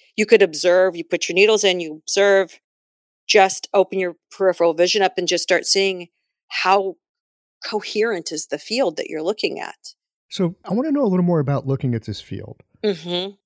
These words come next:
Speaker 2: And I want to share with you an experience that I've had. I don't know if this connects, but there's something that I've noticed in my clinic,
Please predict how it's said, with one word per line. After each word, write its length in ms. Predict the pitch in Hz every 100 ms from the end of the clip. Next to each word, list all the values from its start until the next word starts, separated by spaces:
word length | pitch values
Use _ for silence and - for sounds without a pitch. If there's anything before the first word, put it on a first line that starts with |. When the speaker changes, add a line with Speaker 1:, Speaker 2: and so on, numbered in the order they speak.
| -
Speaker 2:
And 100 | 170
I 40 |
want 140 | 180 170
to 40 |
share 120 | - 175
with 160 | 165
you 60 | 165
an 60 |
experience 400 | 139 - 151 135
that 140 | 123 110
I've 220 | 120 104
had. 180 | 107 110
I 100 | 135
don't 140 | 147
know 80 | 139
if 100 | 120
this 280 | - - - _ _ -
connects, 680 | - 123 123 107 - - - _ _ _ _ _
but 140 | 135 120
there's 160 | 127
something 300 | - 143 135
that 140 | 123 113
I've 240 | 113 104
noticed 640 | 107 107 104 101 - - - - _
in 320 | 143 120 110
my 240 | 110 117 117
clinic, 540 | - 120 131 - _